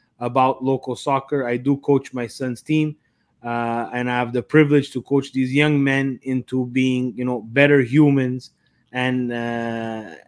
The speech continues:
and, and setting them up for whatever lies ahead in the future for them. But I, I, I think that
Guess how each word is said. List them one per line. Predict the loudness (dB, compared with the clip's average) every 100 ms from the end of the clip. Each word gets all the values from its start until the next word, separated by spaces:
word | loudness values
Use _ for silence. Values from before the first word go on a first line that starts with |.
| -6
and, | -2 -2 0
and | -2
setting | 2 6 6 6
them | 4 4
up | 4 2 -2
for | 0 2 0 -6 _ _
whatever | 2 6 8 8 6
lies | 6 6 6 2
ahead | 0 0 0
in | 0 -2
the | -4
future | -2 -4 -4
for | -10 -8
them. | -8 -10 _ _ _ _ _
But | 0 0 2
I, | -2 4
I, | 4 4 2
I |
think | 2 4 4 4
that | 0 -2 -2